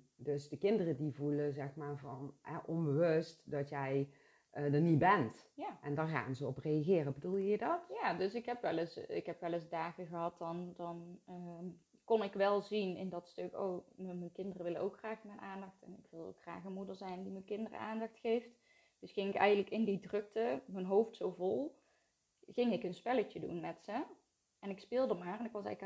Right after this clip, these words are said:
Speaker 2: alleen maar aan het hopen, ik hoop dat het snel afgelopen is, want dan kan ik weer door met de afwas en dan kan ik weer, hm, ik moet zoveel doen. Als je met die, ehm,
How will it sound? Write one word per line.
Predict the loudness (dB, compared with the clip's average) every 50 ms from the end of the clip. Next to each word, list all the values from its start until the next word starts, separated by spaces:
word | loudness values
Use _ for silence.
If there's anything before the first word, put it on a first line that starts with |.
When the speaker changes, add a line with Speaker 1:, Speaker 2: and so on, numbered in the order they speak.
| -2
Speaker 2:
alleen | 0 0
maar | 0 0
aan | -2 -4
het | -6 -4
hopen, | -2 -2 -2 -4
ik | -6 -4
hoop | -4 -4 -4
dat | -6 -10
het | -14
snel | -16 -16 -14 -14
afgelopen | -14 -12 -10 -8 -8 -8 -8 -10 -12 -14
is, | -14 -14 _
want | -18 -18
dan | -18 -16
kan | -14 -14 -14
ik | -14 -12
weer | -12 -12
door | -10 -10 -10 -12 -12 -14 -16 -16 -16
met | -14 -16
de | -16
afwas | -18 -20 -20 _ -16 -16 -16 -16
en | -16 -16 -14 -14
dan | -14 -16 -18
kan | _ -20 -20
ik | -20 -18
weer, | -18 -18 -18 -18 -16
hm, | -16 -14 -12 -12 -12 -12
ik | -14 -16 _
moet | -16 -14 -12
zoveel | -10 -6 -2 -2
doen. | 0 0 0 -2 -2 -6 -10 _ _ _ _ _ _ _ _ _ _ _ _ _ _ _ _ _ _ _ _ _ _
Als | -12 -12 -10 -6 -2
je | -2 2
met | 2 2 2 0 -2 -12 _ _ _ _ _ _ _ _ _
die, | -16 -4 0 4 6 6 6 4 2 -2 -12 _ _ _ _ _ _ _ _ _ _ -12
ehm, | -8 -4 -2 0 0 0 0 0 -2